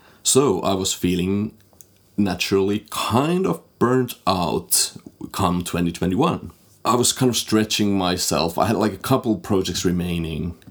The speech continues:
and I was like, "I'll just see these to the end and then see if,"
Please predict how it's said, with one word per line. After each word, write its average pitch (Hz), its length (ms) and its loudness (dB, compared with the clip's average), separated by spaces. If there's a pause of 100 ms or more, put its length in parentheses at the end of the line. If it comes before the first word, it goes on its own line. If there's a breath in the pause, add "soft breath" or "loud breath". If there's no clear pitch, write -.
(240)
and 80 300 0
I 85 40 -2
was 82 180 -4
like, - 280 -6
"I'll 90 140 0
just - 220 -2
see 98 280 0
these 98 300 0
to - 80 -4
the 90 200 -4
end 87 380 0
and 87 200 -2
then 87 360 -2
see 82 460 -2
if," - 280 -12